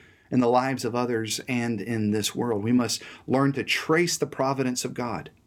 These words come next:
Uh, to remind ourselves that God loves us, he's with us, he, he's, he's caring for us, he's providing us, he's gov-, he's governing us, he's guarding us.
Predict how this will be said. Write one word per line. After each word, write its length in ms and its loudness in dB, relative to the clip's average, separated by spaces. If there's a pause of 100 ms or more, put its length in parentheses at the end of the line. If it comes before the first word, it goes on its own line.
(1300)
Uh, 160 -4
to 120 4
remind 280 4
ourselves 340 0
that 160 -4
God 200 2
loves 260 2
us, 120 -2
he's 200 2
with 240 4
us, 180 0
he, 240 4
he's, 260 2
he's 200 0
caring 420 2
for 220 4
us, 120 -2
he's 160 4
providing 460 2
us, 120 -4
he's 180 0
gov-, 380 0
he's 180 2
governing 500 2
us, 140 -2
he's 140 -4
guarding 340 0
us. 160 -12